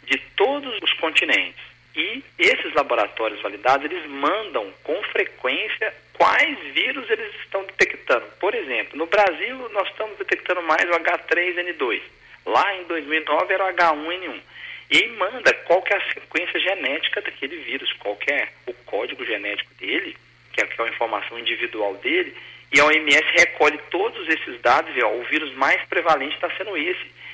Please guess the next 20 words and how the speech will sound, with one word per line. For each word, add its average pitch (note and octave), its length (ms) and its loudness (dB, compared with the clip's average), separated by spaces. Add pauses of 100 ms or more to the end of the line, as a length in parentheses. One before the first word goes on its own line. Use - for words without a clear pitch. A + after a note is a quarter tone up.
(140)
E C#3 100 6
ele D#3 80 6
é - 20 6
uma D#3+ 140 6
nova E3 500 6
mutação. F#3+ 680 2
Então, C#3 160 2
a C#3 60 4
partir C#3 260 2
de D3 80 0
agora, C3+ 260 4
nós D#3+ 180 0
temos F3 180 -10
que - 60 0
fazer D3 140 2
uma D3 100 4
vacina C#3 420 -2
voltada C#3 400 2
pra C#3+ 240 2
essa D3+ 280 2